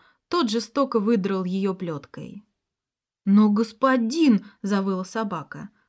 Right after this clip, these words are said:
Допустим, что она умела членораздельно выть. «Ты же сам своими руками снял с меня ошейник, давая свободу. За что же ты теперь меня бьешь?»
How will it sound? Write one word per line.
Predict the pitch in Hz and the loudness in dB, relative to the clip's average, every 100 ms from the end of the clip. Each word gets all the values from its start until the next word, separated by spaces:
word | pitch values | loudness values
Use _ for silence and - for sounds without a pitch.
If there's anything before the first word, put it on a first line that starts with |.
| _ - | _ -4
Допустим, | 254 277 269 262 247 | -4 -2 -6 -2 -4
что | 240 247 | -2 0
она | 240 233 220 | 2 2 2
умела | 233 349 330 | 2 2 0
членораздельно | 262 233 233 220 214 185 226 240 220 | -2 -2 0 0 -2 -2 0 0 -2
выть. | 165 139 _ _ _ _ _ _ _ | -8 -14 _ _ _ _ _ _ _
«Ты | 269 285 | 0 2
же | 294 | 0
сам | 320 - 392 233 | -2 2 4 4
своими | 208 208 294 311 | 2 0 2 2
руками | 294 311 - 427 349 226 - - | 0 -2 -2 0 2 2 0 -14
снял | - 269 359 415 | 0 4 4 4
с | 403 | 4
меня | 277 294 370 | 4 4 2
ошейник, | 370 - 311 233 208 190 | 0 0 4 6 4 4
давая | 220 285 254 | 2 2 2
свободу. | 214 226 269 226 180 175 170 - _ _ _ | 0 0 0 0 -2 -6 -10 -12 _ _ _
За | 202 311 | 0 2
что | - 392 | 4 4
же | 339 277 | 4 4
ты | 262 | 2
теперь | 262 262 262 427 330 | 2 2 6 6 8
меня | 277 339 | 6 6
бьешь?» | 302 262 254 156 - - | 6 6 6 4 -4 -16